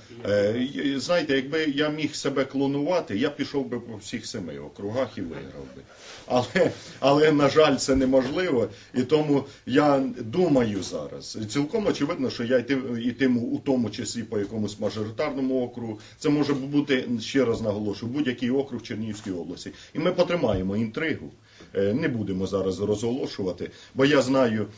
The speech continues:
в одних округах там плануються то одні, то другі, то треті, такі, які при владі, такі, які вважають себе сильними.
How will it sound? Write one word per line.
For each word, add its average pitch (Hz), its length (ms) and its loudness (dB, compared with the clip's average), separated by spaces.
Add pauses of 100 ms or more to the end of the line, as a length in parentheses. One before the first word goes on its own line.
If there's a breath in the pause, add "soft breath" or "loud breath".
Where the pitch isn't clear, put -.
(280 loud breath)
в 117 80 -2
одних 127 280 2
округах 117 420 0
там 107 160 -4
плануються 95 560 -4
то 104 160 -6
одні, 120 360 2
то 104 180 -4
другі, 110 400 0
то 104 160 -4
треті, 117 520 2
такі, 104 300 -4
які 101 240 -4
при 107 180 -4
владі, 113 640 2
такі, 98 220 -8
які 92 220 -6
вважають 95 420 -4
себе 101 220 -6
сильними. 110 460 -2